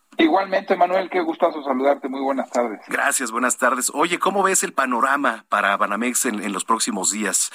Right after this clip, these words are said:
Speaker 2: Sobre todo en, en, este, las ofertas que se han puesto sobre la mesa.
Speaker 1: Pues mira, hay mucha especulación. Evidentemente, yo la semana pasada empezaba a abordar este tema también y, y decía,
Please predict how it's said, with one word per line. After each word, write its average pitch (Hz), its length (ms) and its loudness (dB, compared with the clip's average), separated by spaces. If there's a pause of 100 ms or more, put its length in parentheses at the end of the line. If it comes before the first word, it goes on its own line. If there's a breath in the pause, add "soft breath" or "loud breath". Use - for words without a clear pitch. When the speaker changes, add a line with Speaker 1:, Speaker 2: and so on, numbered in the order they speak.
Speaker 2:
Sobre 113 240 -2
todo 156 280 2
en, 110 260 -4
en, 98 320 -6
este, 90 300 -4
las 90 180 -2
ofertas 131 720 0 (240 loud breath)
que - 100 -8
se - 80 2
han 110 80 2
puesto 117 240 0
sobre 92 240 -4
la 87 100 -4
mesa. - 340 -4 (760)
Speaker 1:
Pues 220 160 0
mira, 285 240 4
hay 147 80 2
mucha 160 540 2
especulación. 117 960 -4
Evidentemente, 113 1000 2 (440 loud breath)
yo 117 320 4
la 117 140 2
semana 120 400 2
pasada 123 320 2
empezaba 123 360 0
a 123 40 -2
abordar 120 320 2
este - 200 -10
tema 117 300 2
también 110 520 -2
y, 107 320 -8
y 113 140 -2
decía, 117 560 2